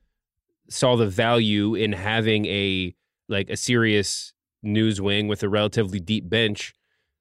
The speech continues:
and, and that the, the sort of old school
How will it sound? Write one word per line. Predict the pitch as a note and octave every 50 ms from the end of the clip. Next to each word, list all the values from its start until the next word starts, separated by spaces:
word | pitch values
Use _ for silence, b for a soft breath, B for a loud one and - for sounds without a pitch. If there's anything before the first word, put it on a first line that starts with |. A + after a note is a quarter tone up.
| _
and, | - C3+ B2+ -
and | C#3 C3 B2
that | A#2+ G#2 A2
the, | A#2 G#2+ G#2 - -
the | A#2 G2+ A2 A2 G#2+ G2+
sort | - - C3 A#2+ A2
of | G2 F2+ F2 - - - - _ _ _ _ _ _ _
old | A#2 B2 C3 C3+ B2+ B2
school | - - - C3+ B2 A#2 A2 G#2 G2+ G2+ G#2 - -